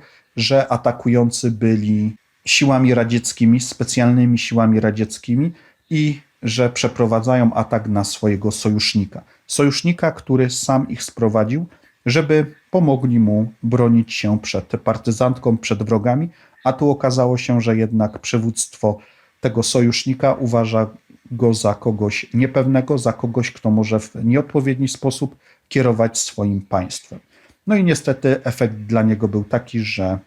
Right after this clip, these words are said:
skończył jak skończył. Ale historia sojuszy z Z S R R,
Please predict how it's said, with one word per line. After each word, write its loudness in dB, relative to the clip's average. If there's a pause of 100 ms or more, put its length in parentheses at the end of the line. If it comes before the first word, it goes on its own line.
(460)
skończył 0
jak -2
skończył. -6 (600)
Ale 2
historia 0 (340)
sojuszy 2
z -2
Z -4
S -2
R 2
R, 2